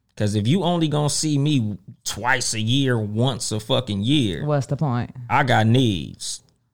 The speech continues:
Speaker 1: So we not finna
Speaker 2: So,
Speaker 1: be playing like that.
Speaker 2: so only on a sexual point should it not be taken seriously?
Speaker 1: Because motherfuckers got needs. We grown motherfuckers. Like, how often do, can you, well, see, you know, women, they,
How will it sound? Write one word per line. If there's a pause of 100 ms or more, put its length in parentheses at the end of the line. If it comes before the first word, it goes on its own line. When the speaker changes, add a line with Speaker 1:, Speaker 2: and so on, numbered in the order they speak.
(460)
Speaker 1:
So
we
not
finna
Speaker 2:
So,
Speaker 1:
be
playing
like
that.
Speaker 2:
so
only
on
a
sexual (460)
point
should (140)
it
not
be
taken
seriously? (640)
Speaker 1:
Because
motherfuckers
got
needs.
We
grown
motherfuckers.
Like,
how
often
do,
can
you,
well,
see,
you
know,
women,
they,